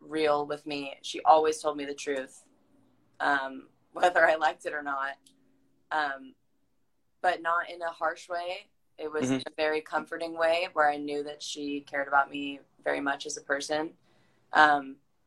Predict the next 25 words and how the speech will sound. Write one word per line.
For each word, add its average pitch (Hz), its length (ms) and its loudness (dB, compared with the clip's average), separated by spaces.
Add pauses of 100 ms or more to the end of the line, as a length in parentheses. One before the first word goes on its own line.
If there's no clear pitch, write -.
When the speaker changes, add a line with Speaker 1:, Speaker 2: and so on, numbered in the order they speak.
(280)
Speaker 1:
and 147 260 -2
she 151 800 -6 (1200)
is 151 220 -4
one 151 140 2
of 143 60 -4
the 147 60 4
hardest 143 300 0
workers 139 280 -4
I 135 100 -4
know. 127 260 0
So 139 540 6
it 151 100 2
was, 147 380 -6
it 156 120 0
was, - 460 -6 (880)
yeah, 143 200 4
she - 160 -6
was 143 120 -6
definitely 143 300 2
a 123 40 -6
role 123 140 -4
model. 107 320 -4 (1120)
Speaker 2:
Now, 110 280 6
who 127 200 2
was, 123 400 8